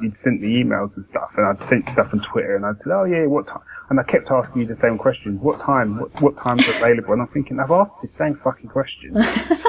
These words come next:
Speaker 2: She keeps telling me the same fucking
Speaker 1: Keeps, yeah,
Speaker 2: times.
Speaker 1: keeps, it's, it's not gonna change, mate. <laughs> Do you know what I mean?
Speaker 2: Yeah. Um,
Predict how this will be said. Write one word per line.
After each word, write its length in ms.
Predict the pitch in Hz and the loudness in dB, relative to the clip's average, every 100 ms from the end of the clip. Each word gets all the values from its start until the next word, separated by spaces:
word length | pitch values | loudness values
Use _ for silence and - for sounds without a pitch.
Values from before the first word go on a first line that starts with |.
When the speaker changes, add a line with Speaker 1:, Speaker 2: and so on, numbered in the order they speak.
| 480 392 - - 311 | 2 0 0 -4 0
Speaker 2:
She 120 | - | 0
keeps 220 | - 370 | 0 0
telling 240 | - 311 262 | 2 2 2
me 40 | |
the 60 | 220 | 2
same 280 | - 226 226 | 2 2 0
fucking 240 | 226 269 | -2 0
Speaker 1:
Keeps, 80 | - | 2
yeah, 220 | 349 220 | 2 2
Speaker 2:
times. 240 | - - - | 2 0 -2
Speaker 1:
keeps, 140 | - - - 320 370 - 202 | 0 0 2 0 -4 -4 -4
it's, 100 | 185 202 | -2 -4
it's 240 | 220 - | -4 -4
not 160 | 214 - | -2 0
gonna 160 | 170 | 0
change, 500 | 147 175 135 113 101 _ | 2 2 2 -2 -6 _
mate. 240 | 117 104 101 | -6 -6 -12
<laughs> 120 | _ - | _ -8
Do 80 | |
you 60 | - | -4
know 60 | 523 | 0
what 100 | 180 | -2
I 240 | - 622 - | -2 -10 -8
mean? 120 | 117 _ - - - - - - - - - - - 131 - - - - - | -8 _ -14 -10 -10 -10 -12 -10 -10 -4 2 2 2 -2 -2 0 0 -2 -2
Speaker 2:
Yeah. 300 | 254 240 233 233 - _ _ | -2 0 0 -4 -16 _ _
Um, 420 | 247 233 220 220 | 0 2 0 -6